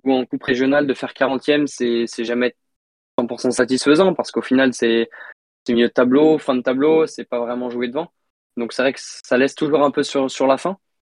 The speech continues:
Et j'ai pas réussi, euh, tout au long de la saison de, de, de revenir me placer régulièrement devant.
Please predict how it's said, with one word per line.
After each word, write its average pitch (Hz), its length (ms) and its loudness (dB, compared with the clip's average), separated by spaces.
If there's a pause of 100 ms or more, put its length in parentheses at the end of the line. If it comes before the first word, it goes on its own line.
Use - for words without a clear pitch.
(140)
Et 113 160 -4
j'ai 113 120 -6
pas 143 160 4
réussi, 147 540 2
euh, 131 320 2
tout - 240 -14
au 135 40 -4
long 131 80 -4
de 131 40 -4
la 123 60 -6
saison 139 240 -6
de, 120 280 -2
de, 117 380 -4
de 120 140 0
revenir 156 420 6
me 147 120 2
placer 139 280 0
régulièrement 127 520 2
devant. 170 200 -2